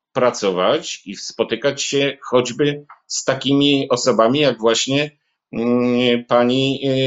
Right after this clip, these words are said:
y, mecenas. Jeszcze raz, y, powtórzę to, co powiedziałem po wczorajszym, y,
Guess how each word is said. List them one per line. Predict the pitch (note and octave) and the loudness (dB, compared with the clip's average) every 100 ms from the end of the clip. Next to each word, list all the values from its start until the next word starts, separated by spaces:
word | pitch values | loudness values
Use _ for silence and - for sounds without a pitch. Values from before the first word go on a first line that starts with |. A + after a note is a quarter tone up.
| C3 | -2
y, | C3 | -2
mecenas. | C#3 C3 - F2 C#2 - - _ _ _ _ _ _ _ - | -2 -2 0 0 -2 -8 -16 _ _ _ _ _ _ _ -8
Jeszcze | - D#3 D3 B2+ - _ - - - - _ | -2 4 6 4 -4 _ -20 -20 -16 -16 _
raz, | G#2+ C#3+ F3 - | 2 2 2 4
y, | D#3+ D3 | 6 6
powtórzę | C3+ C3+ D#3 D3+ | 2 -2 2 4
to, | D3+ | 4
co | D3 C#3 | 2 0
powiedziałem | C#3 C3+ C3 D3+ C#3 | 2 0 2 2 2
po | A2+ A2 | 0 0
wczorajszym, | - G#2 G#2+ - A2 G#2 G2+ | 4 4 4 0 -2 -2 0
y, | F2+ G2 G2+ | 0 0 -2